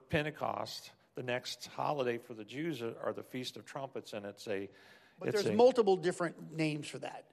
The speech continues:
Speaker 2: So it's the Feast of Trumpets,
Speaker 1: Sukkot
Speaker 2: Sukkot.
Speaker 1: and
Speaker 2: So
Speaker 1: Rosh Hashanah,
Speaker 2: Right.
Speaker 1: Yom
Speaker 2: So,
Speaker 1: Kippur.
Speaker 2: so you've got this festival here.
Speaker 1: Yeah.
Speaker 2: I'm sorry to interrupt you.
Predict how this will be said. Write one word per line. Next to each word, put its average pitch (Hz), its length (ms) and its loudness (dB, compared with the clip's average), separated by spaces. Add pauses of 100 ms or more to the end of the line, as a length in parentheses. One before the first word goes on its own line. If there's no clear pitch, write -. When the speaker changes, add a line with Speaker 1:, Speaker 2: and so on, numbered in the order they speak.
(140)
Speaker 2:
So 165 160 -2
it's 156 100 -8
the 160 60 -10
Feast 208 320 -4
of 156 80 -8
Trumpets, 135 440 0
Speaker 1:
Sukkot 110 400 0
Speaker 2:
Sukkot. 180 520 2
Speaker 1:
and 165 100 -12 (200)
Speaker 2:
So - 160 4
Speaker 1:
Rosh - 180 4
Hashanah, 107 640 -4 (160)
Speaker 2:
Right. 143 320 -4 (260)
Speaker 1:
Yom 117 80 -6
Speaker 2:
So, 165 120 2
Speaker 1:
Kippur. - 140 -6
Speaker 2:
so - 120 0
you've 170 160 0
got 175 240 2
this - 340 -2
festival 156 580 6
here. - 360 -8 (460)
Speaker 1:
Yeah. 104 140 -10 (120)
Speaker 2:
I'm 147 120 0
sorry 131 240 -4
to 127 60 -12
interrupt 123 240 -12
you. - 60 -20